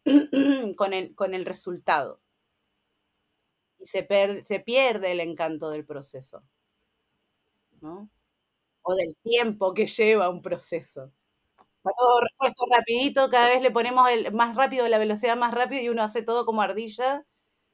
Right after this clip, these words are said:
pero cuando hay que hacerlo de verdad, ¿no? En la vida real está difícil tener tanta atención, tanto, tanto tiempo en una sola cosa.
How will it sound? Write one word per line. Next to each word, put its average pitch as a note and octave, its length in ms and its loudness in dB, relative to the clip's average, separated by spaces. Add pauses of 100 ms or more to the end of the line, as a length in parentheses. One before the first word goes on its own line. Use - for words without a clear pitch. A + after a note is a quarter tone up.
(220)
pero F3+ 220 0
cuando F#3+ 240 -4
hay G#3+ 100 0
que A3+ 80 0
hacerlo A3+ 400 -2
de A3 120 2
verdad, G#3 560 2
¿no? G#3 360 -6
En F3+ 160 -8
la F3+ 80 -4
vida G3 240 -2
real G3+ 380 -2
está F#3 260 -8
difícil F#3+ 760 -6 (720)
tener G3 320 -4
tanta G#3 300 -2
atención, G#3 480 -4
tanto, G3 340 -8 (100)
tanto G3+ 340 -6
tiempo G3+ 280 -6
en F#3+ 80 -6
una F#3 180 -8
sola F3+ 320 -6
cosa. C3+ 380 -16